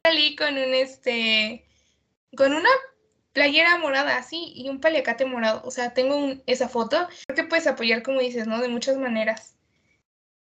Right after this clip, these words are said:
para visibilizar y, y también creo que ponerte a pensar y concientizarlo y cómo apoyar. No tienes que ir para una, a una marcha para apoyar,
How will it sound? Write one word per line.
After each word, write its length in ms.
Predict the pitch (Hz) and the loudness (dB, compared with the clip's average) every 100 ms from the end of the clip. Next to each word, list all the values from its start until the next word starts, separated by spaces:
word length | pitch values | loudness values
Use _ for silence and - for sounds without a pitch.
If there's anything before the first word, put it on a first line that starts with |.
| _ | _
para 220 | - 240 214 | 4 6 6
visibilizar 880 | 214 202 226 214 214 220 233 226 | 2 -4 -6 -6 -6 -4 0 0
y, 280 | 226 240 226 | 4 2 2
y 60 | 226 | 0
también 380 | 240 247 262 254 | 0 2 0 0
creo 260 | 277 277 | 2 2
que 120 | 285 277 | 0 -4
ponerte 380 | 226 220 233 | 0 0 4
a 80 | 262 | 2
pensar 340 | 233 220 226 247 | 2 -4 0 0
y 80 | |
concientizarlo 880 | 254 226 226 214 196 196 220 214 277 - _ _ | 0 -8 -8 -10 -10 -8 -6 -6 -10 -20 _ _
y 120 | 233 | -12
cómo 240 | 226 233 247 | -4 -2 -2
apoyar. 480 | 240 226 202 202 - | -4 -4 -2 -4 -6
No 140 | 240 | -4
tienes 260 | 240 269 285 | -2 0 0
que 100 | 262 | 2
ir 100 | 254 | 6
para 140 | 254 262 | 6 4
una, 280 | 254 247 - - | 2 -2 -2 2
a 100 | 220 | 2
una 180 | 233 240 | 2 0
marcha 460 | 233 233 - 262 | 0 -2 -2 -4
para 180 | 240 214 | -2 -2
apoyar, 500 | 208 214 214 196 - | -4 -6 -4 -6 -6